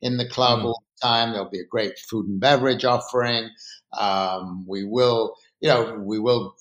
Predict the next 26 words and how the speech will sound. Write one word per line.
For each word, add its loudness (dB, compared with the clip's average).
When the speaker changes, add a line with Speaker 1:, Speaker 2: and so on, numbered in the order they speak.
Speaker 1:
attempt -2
to -4
grow 2
food 0
there. 6
They, 4
it, -2
they 4
will 6
reflect 2
the -2
values 4
of -4
Six -4
Senses -4
as 2
a -2
brand. -8
Speaker 2:
Very 0
nice. -6
Yeah. 0
Speaker 1:
Draw 8
upon 6
the -2
club 2
concept, -2